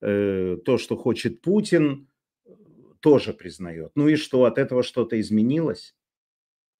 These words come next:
Это как с Украиной. Вы там можете себе делать любые планы, но это дело не пройдёт. Дело в том,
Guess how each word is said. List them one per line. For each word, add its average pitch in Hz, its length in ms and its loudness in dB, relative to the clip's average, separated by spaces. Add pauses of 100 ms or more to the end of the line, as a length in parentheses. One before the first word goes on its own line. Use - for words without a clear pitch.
Это 151 180 4
как 208 180 2
с - 120 -4
Украиной. 180 720 4
Вы 139 100 2
там 160 200 2
можете 175 280 -2
себе 147 280 -2
делать 143 360 2
любые 135 400 2
планы, 170 720 2 (400)
но 127 640 4
это 135 240 2
дело 151 260 2
не 147 140 2
пройдёт. 160 560 -2
Дело 156 240 4
в - 80 -18
том, 226 460 4